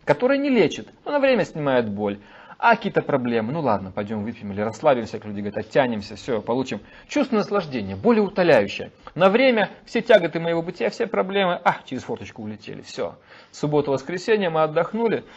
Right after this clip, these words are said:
Ну что, затяните потуже ремни, опять начинаем трудовую неделю, опять напряжение, стрессы накопились за неделю, нужно опять расслабиться. То есть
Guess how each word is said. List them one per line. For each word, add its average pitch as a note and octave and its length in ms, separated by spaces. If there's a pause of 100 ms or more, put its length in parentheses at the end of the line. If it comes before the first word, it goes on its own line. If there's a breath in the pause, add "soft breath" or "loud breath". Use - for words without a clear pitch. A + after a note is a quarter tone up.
(240 loud breath)
Ну F3+ 120
что, D3 260
затяните C3+ 580
потуже C3 460
ремни, F#3+ 320
опять C#3 380
начинаем A#2+ 480
трудовую A#2 420
неделю, F#3+ 640 (340 loud breath)
опять C3 300
напряжение, D#3 720
стрессы D3 480
накопились C3+ 580
за C#3+ 140
неделю, D3+ 360
нужно A#2+ 300
опять - 300
расслабиться. - 500
То - 160
есть D3 180